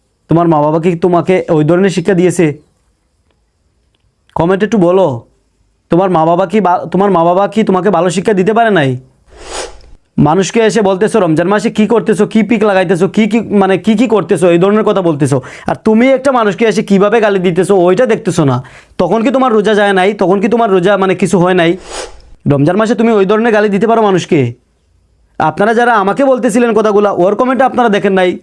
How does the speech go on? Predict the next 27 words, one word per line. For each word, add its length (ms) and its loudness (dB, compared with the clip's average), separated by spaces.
এটা 220 0
আপনাদের 320 -2
চোখে 220 -2
পড়ে 200 0
না 100 2
ভাই। 300 0
কি 120 0
কমেন্ট 320 -2
করেছে 440 0
দেখেন 340 0
তো, 140 0
কি 140 0
গালি 240 0
দিয়েছে 280 0
আমাকে। 340 -2
আর 100 -4
কি 180 0
বলতেছিস 540 0
তুই? 260 0
আমি 180 0
ভাই 200 0
খারাপ 340 -2
ভাষায় 240 0
বলতে 280 0
চাই 160 2
না 100 2
আসলে। 340 -2